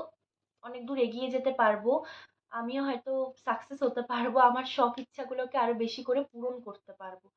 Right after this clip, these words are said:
তো চলো সবাইকে টাটা, সকলে ভালো থেকো, সুস্থ থেকো। আর জানিও তোমাদের আমার পুজোর ড্রেসগুলোর মধ্যে কোনটা সব থেকে বেশি ভালো লেগেছে।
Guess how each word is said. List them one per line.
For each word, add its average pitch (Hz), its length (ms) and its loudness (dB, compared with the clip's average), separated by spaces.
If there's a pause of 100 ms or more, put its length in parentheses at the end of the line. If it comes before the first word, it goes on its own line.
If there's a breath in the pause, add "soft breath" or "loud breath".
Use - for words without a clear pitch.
(300)
তো 269 180 -20
চলো 262 300 4 (540)
সবাইকে 247 480 0
টাটা, 240 400 -10
সকলে 247 380 -10
ভালো 220 240 -6
থেকো, 269 240 -18
সুস্থ 302 280 -18 (100)
থেকো। 294 220 -8
আর 285 200 0
জানিও 220 340 -2
তোমাদের 240 340 -6
আমার 220 260 0
পুজোর 233 300 -12
ড্রেসগুলোর 233 460 -12
মধ্যে 262 160 -12 (340 loud breath)
কোনটা 392 300 0
সব 311 200 8
থেকে 277 200 -10
বেশি 285 260 -6
ভালো 226 260 0
লেগেছে। 196 400 -12